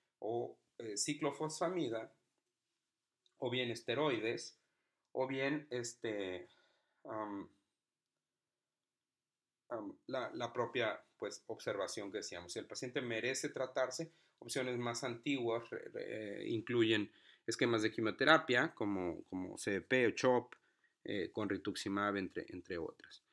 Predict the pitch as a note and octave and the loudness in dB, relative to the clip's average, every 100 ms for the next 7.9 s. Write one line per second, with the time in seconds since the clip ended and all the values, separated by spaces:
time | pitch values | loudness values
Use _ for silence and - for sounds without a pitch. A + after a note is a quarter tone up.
0 | _ _ - B2 B2 A2 A#2+ A2 A2 A#2 | _ _ -2 2 2 4 4 6 4 4
1 | A2+ - D#3 D3+ A#2+ B2+ - _ _ _ | 2 6 8 10 8 4 0 _ _ _
2 | G#2+ G2+ A2+ G#2+ A#2 A#2 A2 G#2+ G#2+ - | -2 0 2 2 4 4 2 2 0 0
3 | G#2+ G#2+ B2 A#2+ B2 - C#3+ C#3 D#3+ - | -2 -2 0 0 0 4 6 6 4 -2
4 | _ _ - G2+ F#2 D#2 - - G#2 F2 | _ _ -2 0 2 0 -6 -2 0 0
5 | - B2+ E3+ - A2 A#2+ B2 A2 A2+ G#2+ | 4 4 6 4 4 6 6 6 4 4
6 | A2 G#2 A2 A#2+ A#2+ A#2+ A2 G#2+ A2+ _ | 2 4 4 6 4 2 2 2 0 _
7 | A2+ G#2 A#2+ A#2+ B2 C3+ C#3+ C#3 | 0 2 4 6 6 6 6 4